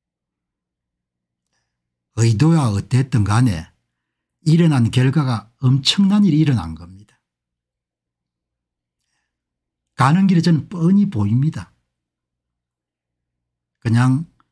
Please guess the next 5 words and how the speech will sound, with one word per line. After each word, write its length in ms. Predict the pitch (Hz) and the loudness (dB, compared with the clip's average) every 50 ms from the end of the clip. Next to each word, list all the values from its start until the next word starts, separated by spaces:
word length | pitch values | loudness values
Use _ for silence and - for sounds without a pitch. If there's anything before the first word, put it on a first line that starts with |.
| _ _ _ | _ _ _
대충 420 | _ - 90 - - - 120 113 117 | _ -6 -6 -4 -2 -2 0 2 2
넘어가겠다, 680 | 135 160 165 135 110 95 95 110 120 120 127 123 - _ | 2 2 2 0 -2 -2 -2 -4 -6 -6 -8 -10 -10 _
불가능합니다, 760 | - 131 135 135 165 165 165 120 82 85 - - - _ 98 | -6 -4 -2 0 0 0 0 -2 -6 -12 -20 -20 -20 _ -20
이번 300 | 95 90 _ 101 95 _ | -20 _ _ -20 -20 _
건은. 180 | _ - 104 | _ -20 -20